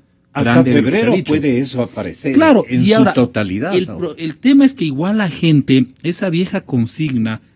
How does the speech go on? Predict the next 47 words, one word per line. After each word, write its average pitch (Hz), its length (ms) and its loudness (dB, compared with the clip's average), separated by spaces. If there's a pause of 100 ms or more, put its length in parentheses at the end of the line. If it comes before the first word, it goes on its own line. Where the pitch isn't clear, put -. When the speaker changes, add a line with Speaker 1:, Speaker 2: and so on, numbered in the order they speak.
(400)
Speaker 2:
esa 120 220 -10
vieja 127 180 -2
que 135 80 -8
perversa 127 600 -2
de 107 100 -6
todas 131 220 -4
maneras, 113 420 -2
de 101 160 -8
que 110 180 -8
no 135 160 -2
importa 175 560 -2
que 123 140 -4
robe, 143 360 0
pero 104 300 -8
que 110 140 -8
haga 139 240 -4
obra, 139 320 -2
eso 220 240 -4
también 202 560 2
tiene 113 240 0
un 90 120 -6
límite. 80 360 -14 (340)
Como 135 280 6
la 127 160 2
sensiblería, 123 1000 0
porque 113 300 -8
a - 20 -4
veces 156 320 -4
van 151 160 -6
a 165 40 -6
explotar 143 540 -4 (140)
Speaker 1:
Ok. 113 200 -8 (120)
Speaker 2:
desde 135 160 -2
Alianza 147 340 -6
País 151 220 -4
la 147 120 -4
sensiblería 127 760 -2
de 123 100 -4
Lenín 127 240 0
Moreno 131 440 0
por 95 160 -10
su 95 140 -12
condición, 107 600 -4
digamos, 98 460 -6
de, 87 240 -12 (280)
de 131 120 -4
física, 139 440 -10